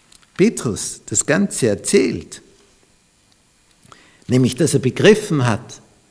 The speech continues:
dass das Gleichnis mit der Vision, „Steh auf, schlachte und iss diese unreinen Tiere“,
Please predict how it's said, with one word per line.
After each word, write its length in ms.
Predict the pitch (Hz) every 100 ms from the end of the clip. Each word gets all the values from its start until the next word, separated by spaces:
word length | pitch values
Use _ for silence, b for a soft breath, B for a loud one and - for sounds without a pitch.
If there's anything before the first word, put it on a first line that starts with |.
| b b b b b b b _ _ -
dass 140 | 110
das 220 | - 104 -
Gleichnis 560 | 139 151 - 127 110
mit 240 | 117 113 117
der 120 | 107
Vision, 560 | 107 113 151 165 113
„Steh 260 | 95 - 127
auf, 180 | 143 135
schlachte 420 | 135 127 - 120
und 100 | 110
iss 220 | 170 170
diese 260 | - 113 123
unreinen 420 | 127 107 107 95
Tiere“, 320 | - 151 127